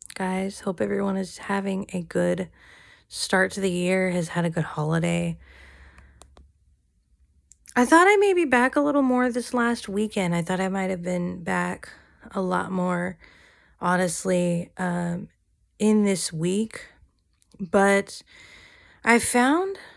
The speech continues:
just a lot of focus and just busy time has been spent on design and life creating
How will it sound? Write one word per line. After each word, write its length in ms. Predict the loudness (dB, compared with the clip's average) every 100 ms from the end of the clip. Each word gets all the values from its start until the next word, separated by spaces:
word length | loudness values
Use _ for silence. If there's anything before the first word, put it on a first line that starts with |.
| _ _ _ _ _ _ _ _ _ _ _ _ _ _ _ _
just 300 | -2 -2 4
a 60 | 2
lot 440 | 4 2 2 0 -2
of 540 | 0 2 2 -2 -6 _ _ _ _ _ _ _
focus 840 | 2 4 6 4 4 2 0 -8 -6
and 520 | -2 0 -2 -4 -8 -14 _ -4
just 320 | -2 -2 2
busy 340 | 2 2 0
time 560 | -2 -2 0 0 -2 -4
has 240 | -4 -4
been 160 | -4 -4
spent 680 | -6 -10 -4 -2 -2 -4 -10 _ -20 -20 -20 _ _ -2
on 240 | 0 2
design 800 | 0 -2 0 0 0 -2 -2 -6 -8
and 600 | -4 -2 0 0 -2 -4 -10 _ _ _ _ _ _ _ _ _ _ _ 0
life 320 | 4 4 2
creating 720 | 0 2 2 2 0 -2 -4